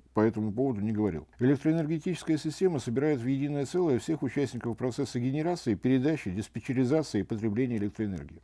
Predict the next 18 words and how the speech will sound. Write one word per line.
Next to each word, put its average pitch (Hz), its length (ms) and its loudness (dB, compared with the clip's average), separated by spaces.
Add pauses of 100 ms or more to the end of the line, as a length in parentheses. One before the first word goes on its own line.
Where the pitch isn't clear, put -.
(120)
Не 156 140 4
крутится 190 420 2
ротор, 156 400 6 (240)
нет 175 200 2
электричества, 151 800 2
нет 156 240 0
работы 165 340 4
у 147 120 6
диспетчеров 139 640 0
и 151 40 4
у 147 120 4
сетевиков. 131 640 2 (100)
Потребители 131 480 0
сидят 131 300 0
в - 60 -20
темноте. 107 420 -2 (180)
Крутится 180 460 4
ротор, 165 380 6